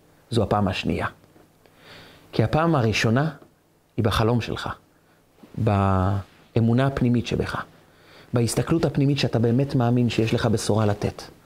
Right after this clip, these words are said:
ואז, אז המחשבות האלו, החלומות האלו, הרגשות, הדיבורים,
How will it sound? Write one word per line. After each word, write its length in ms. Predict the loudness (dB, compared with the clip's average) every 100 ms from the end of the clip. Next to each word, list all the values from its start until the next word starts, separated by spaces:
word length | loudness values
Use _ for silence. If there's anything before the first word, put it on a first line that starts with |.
| _ _ -14 -2
ואז, 460 | 0 2 0 -4 -10 -20 -20 -14 -12 -4
אז 200 | -2 2
המחשבות 720 | 2 2 0 0 0 0 0 -2
האלו, 260 | -6 -10 -8 -2
החלומות 580 | 0 2 2 0 -2
האלו, 260 | -6 -4 0
הרגשות, 600 | 0 0 0 0 0 -4 -12 -20 -20 -20 -6
הדיבורים, 680 | 0 2 2 2 2 2 0